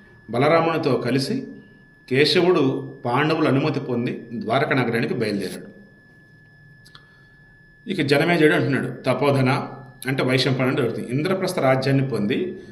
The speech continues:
పాండవుల పిమ్మట ఏ కార్యాలను సాధించారు? మా పూర్వ పితామహులైన పాండవులు మహాబలశాలులు, మనోబలం కలవారు. వారి ధర్మపత్ని ద్రౌపది ఎలా సేవించింది?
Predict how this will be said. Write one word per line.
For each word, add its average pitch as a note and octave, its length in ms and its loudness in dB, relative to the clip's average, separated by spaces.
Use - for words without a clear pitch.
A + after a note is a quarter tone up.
పాండవుల F3 440 2
పిమ్మట C3+ 500 0
ఏ D#3 280 4
కార్యాలను E3 380 0
సాధించారు? C#3 880 -2
మా D3 160 2
పూర్వ F#3 400 2
పితామహులైన D3+ 640 2
పాండవులు A#2+ 680 0
మహాబలశాలులు, A#2+ 880 0
మనోబలం C#3+ 520 0
కలవారు. A2 520 -4
వారి C3 180 4
ధర్మపత్ని C3+ 840 -2
ద్రౌపది B2+ 360 -2
ఎలా A#2 200 0
సేవించింది? B2+ 800 -2